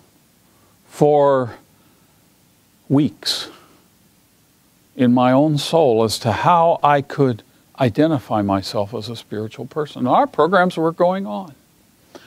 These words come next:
And finally, one day, the Lord brought conviction to me that the following night, when we started the cooking cla-, uh, the following night, it was an ongoing cooking class, that on that night, we were going to be talking about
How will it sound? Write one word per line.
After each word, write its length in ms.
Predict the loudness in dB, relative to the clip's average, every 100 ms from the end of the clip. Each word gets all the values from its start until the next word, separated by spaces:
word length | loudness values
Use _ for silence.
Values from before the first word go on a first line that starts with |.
| -20 -6 -2
And 120 | 0
finally, 360 | 2 2 2
one 240 | 2 2 2
day, 200 | 2 2
the 120 | 2
Lord 280 | 2 0 2
brought 300 | 2 2 0
conviction 560 | 0 2 0 0 -2 0
to 120 | 0
me 320 | 0 0 -4 -12 _ _ _ _ _ _
that 220 | -2 0 2
the 120 | -2
following 640 | 2 2 4 2 0 0
night, 300 | 0 0 2
when 220 | 2 2
we 140 | 2 2
started 640 | 0 2 4 4 0 -2 -10 -20 _ _ _
the 100 | -6
cooking 480 | -2 -2 0 0 -2
cla-, 220 | -4 -2
uh, 240 | 2 2 0
the 140 | 0
following 400 | 2 2 2 0
night, 220 | 0 0 -4 -12
it 40 | -2
was 160 | 2
an 100 | 4
ongoing 480 | 4 2 2 0 0
cooking 280 | 0 0 0
class, 360 | 0 0 -2 -8 -20 -20 -20 -10 0
that 200 | 0 0 -16 _
on 160 | 0 2
that 260 | 2 2
night, 300 | 0 0 0 -2
we 160 | 0
were 120 | 2 2
going 160 | 2
to 40 | 0
be 120 | -2
talking 420 | 2 0 2 2
about 400 | 4 4 2 -2